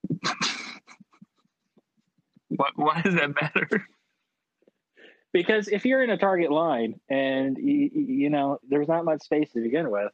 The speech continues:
Speaker 2: I mean, I'm not gonna back up and, you know, I gotta find a middle ground here. I
Speaker 1: I
Speaker 2: gotta
Speaker 1: think
Speaker 2: find a
Speaker 1: I'd
Speaker 2: middle
Speaker 1: go,
Speaker 2: ground.
Speaker 1: "It says right behind them, whatever gets me closer to the front." <laughs> All right, so three feet?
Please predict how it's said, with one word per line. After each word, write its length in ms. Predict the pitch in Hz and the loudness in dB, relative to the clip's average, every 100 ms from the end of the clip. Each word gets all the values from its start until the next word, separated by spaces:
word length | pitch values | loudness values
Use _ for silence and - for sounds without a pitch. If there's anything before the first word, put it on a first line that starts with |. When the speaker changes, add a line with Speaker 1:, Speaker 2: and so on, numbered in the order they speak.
| 120 | -6
Speaker 2:
I 120 | 117 | -4
mean, 260 | 117 113 110 _ _ _ _ - 123 87 120 | -4 -6 -10 _ _ _ _ -8 -8 -6 -4
I'm 120 | 143 | 0
not 200 | 170 156 | 0 0
gonna 160 | 139 120 | 0 0
back 340 | 120 131 131 | 0 -2 0
up 180 | 127 131 | 0 0
and, 320 | 113 107 107 _ | -2 -2 -6 _
you 120 | 143 | -2
know, 120 | 165 | 0
I 60 | 156 | 0
gotta 180 | 190 190 | 0 -2
find 240 | 196 190 | 0 0
a 20 | |
middle 240 | 190 208 170 | 0 0 0
ground 340 | 120 101 95 | 0 -4 -6
here. 160 | 92 92 _ _ | -8 -10 _ _
I 60 | 185 | 0
Speaker 1:
I 20 | |
Speaker 2:
gotta 160 | 180 202 | 0 0
Speaker 1:
think 160 | 220 165 | 0 2
Speaker 2:
find 40 | |
a 60 | 151 | 2
Speaker 1:
I'd 120 | 139 | 2
Speaker 2:
middle 20 | 120 | 2
Speaker 1:
go, 140 | 131 123 | 0 0
Speaker 2:
ground. 20 | - | 0
Speaker 1:
"It 180 | 165 | -2
says 340 | - - 135 196 | 0 -2 0 -2
right 400 | 160 127 139 - | -2 0 0 0
behind 460 | 139 143 135 131 | -2 0 0 0
them, 180 | 127 117 | 0 0
whatever 340 | 123 139 139 147 | 0 0 0 0
gets 300 | 135 131 - | 0 -2 -2
me 140 | 131 | -4
closer 360 | - 147 147 135 | -2 -2 -2 -2
to 120 | 135 | 0
the 140 | 117 - | -2 -2
front." 280 | 131 120 180 _ - _ _ _ _ _ _ _ _ | 0 0 -4 _ -6 _ _ _ _ _ _ _ _
<laughs> 2500 | - 571 1047 1047 1077 1077 - _ _ _ - _ _ - - - - 302 - 294 - 226 214 - - _ | -4 -2 -2 -6 -14 -16 -20 _ _ _ -20 _ _ -14 -6 -6 -2 -4 0 -4 -2 -4 -4 -6 -18 _
All 120 | 160 | 0
right, 160 | 156 135 | 2 0
so 140 | 143 | -2
three 220 | - 147 | -2 -4
feet? 360 | 147 151 156 | -2 -2 -2